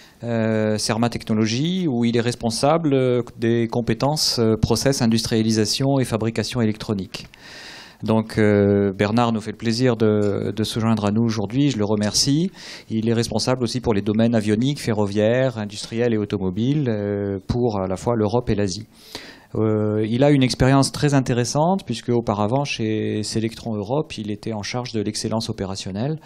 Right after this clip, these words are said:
et en particulier, il a conduit des projets de lean manufacturing, d'amélioration de la productivité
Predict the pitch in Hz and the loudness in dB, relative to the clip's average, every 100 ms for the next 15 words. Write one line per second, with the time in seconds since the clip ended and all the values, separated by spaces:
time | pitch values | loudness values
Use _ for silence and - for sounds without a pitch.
0 | - - - - 113 117 110 - 123 110 | -16 -18 -12 -2 0 2 0 -2 -6 -4
1 | 107 139 131 104 104 107 110 104 - 95 | 0 2 2 -2 -4 -6 -6 -8 -6 -4
2 | 110 120 113 107 104 104 104 117 101 98 | -2 -2 -2 -2 -2 -4 -4 -4 -4 -6
3 | 98 - 92 95 104 113 104 98 98 95 | -8 -8 -8 -8 -6 -6 -6 -6 -6 -6
4 | 98 - 110 98 - 95 98 - 98 92 | -6 -6 -6 -6 -6 -6 -6 -8 -8 -8
5 | - 101 123 | -4 -2 -2